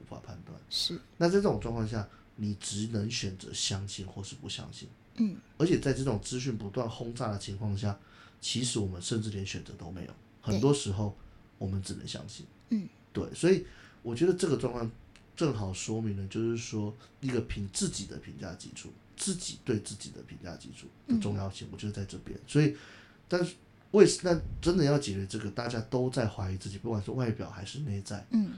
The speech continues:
Speaker 1: 的这个过程当中，实际上你就是要回到自己身上。
Speaker 2: 嗯。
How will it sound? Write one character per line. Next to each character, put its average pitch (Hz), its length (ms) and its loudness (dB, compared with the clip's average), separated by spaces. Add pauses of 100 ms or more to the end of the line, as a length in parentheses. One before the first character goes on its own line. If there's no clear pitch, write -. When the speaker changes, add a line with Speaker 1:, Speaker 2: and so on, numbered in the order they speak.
(160)
Speaker 1:
的 101 100 0
这 131 140 4
个 117 100 6
过 117 180 0
程 98 200 0
当 101 180 0
中， 104 180 -2 (460)
实 - 180 -4
际 147 180 2
上 123 260 0 (560)
你 104 160 -2
就 131 140 2
是 127 120 2
要 120 120 4
回 98 220 -4
到 101 180 -4
自 95 120 -8
己 - 180 -12
身 - 220 -14
上。 - 180 -14 (180)
Speaker 2:
嗯。 214 300 -4